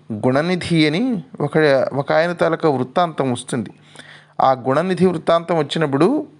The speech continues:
కుబేర లోకం గురించి మనం చెప్పుకున్నప్పుడు అది వింటాం దాని గురించి. సరే, వీళ్ళు వాళ్ళు ఎలా ఉన్నారో అలాంటి శరీరం వాళ్ళతోటి తెచ్చారట.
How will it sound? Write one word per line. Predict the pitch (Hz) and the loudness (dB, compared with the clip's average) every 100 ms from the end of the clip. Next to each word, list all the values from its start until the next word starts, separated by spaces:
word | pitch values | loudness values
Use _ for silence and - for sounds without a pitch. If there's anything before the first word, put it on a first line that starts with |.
| - | -6
కుబేర | 131 156 180 | 0 2 2
లోకం | 170 170 165 165 151 | 2 2 0 -2 -2
గురించి | 151 147 | -2 -2
మనం | 156 151 | -2 -2
చెప్పుకున్నప్పుడు | 143 127 - 160 156 151 160 160 131 - - - - _ _ | -4 -8 -8 -6 -2 -2 0 2 0 -2 -20 -20 -20 _ _
అది | 131 135 | -4 -2
వింటాం | 117 127 147 175 110 - - | 0 -2 2 0 0 -14 -2
దాని | 135 127 | 0 0
గురించి. | 123 147 120 - - - _ _ - - | -2 -2 -4 -12 -16 -20 _ _ -20 -2
సరే, | 202 202 170 151 | 0 2 0 0
వీళ్ళు | 185 220 180 143 175 - _ _ _ _ _ _ _ _ - - - - - | 2 4 2 0 -8 -20 _ _ _ _ _ _ _ _ -20 -20 -20 -16 0
వాళ్ళు | 123 160 214 | 4 4 2
ఎలా | 208 202 | 4 4
ఉన్నారో | 190 175 170 160 220 - _ | 2 2 2 2 -2 -10 _
అలాంటి | 131 151 226 214 | 0 2 0 -4
శరీరం | 196 170 165 165 180 | -2 0 2 2 2
వాళ్ళతోటి | 160 147 143 156 | 2 2 0 -2
తెచ్చారట. | 135 135 - 147 120 117 | 0 -2 0 0 2 -2